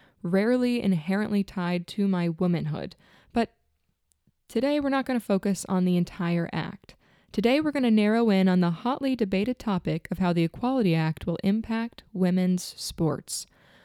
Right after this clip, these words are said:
Will the inclusion of transgender athletes lead to the erasure of female athletic accomplishment? And if so, is that just the unavoidable costs of true inclusion?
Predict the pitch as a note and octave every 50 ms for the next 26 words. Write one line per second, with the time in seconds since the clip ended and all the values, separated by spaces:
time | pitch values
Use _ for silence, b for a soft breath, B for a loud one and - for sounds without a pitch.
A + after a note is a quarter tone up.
0 | b b b b - G3 G3+ F#3+ G3+ G3+ G3+ G3+ G3 - - A#3 A#3+ A#3+ - C4+
1 | C4+ C4 - - - A#3 A3 G#3+ G#3 - - G#3 G3 G3+ G3 - F#3+ F#3+ G3 -
2 | G3+ G3 G3 F#3+ - - - F#3+ G3 G3+ G3 - - F3+ F#3+ F#3 F3+ E3+ F3+ F3+
3 | F3 G3 F#3+ G3+ A3 A3+ G#3+ F#3+ - - - F#3 F#3 F#3+ F#3+ F#3+ F#3+ F3+ F3+ -
4 | - F#3 F3+ F3+ F3 _ - _ - G3 F#3+ A#3 - - G3 F3+ - - D3 D3+
5 | - G#3 - _ b b b b b b b b - G#3+ G#3+ G#3+ G3+ - - C4
6 | C4 A3 F#3 F3+ G3 G#3+ G3 F#3 F3 F#3+ F#3 F3+ - - F#3 E3+ - - E3+ E3+
7 | E3+ E3+ D#3+ E3 E3 E3 F3 F3 G3+ G#3 - - E3+ D3 D#3 D3+ - - - F#3
8 | F3 - - - F#3 E3+ D#3+ D#3+ E3 D#3+ - - - - - - - - F#3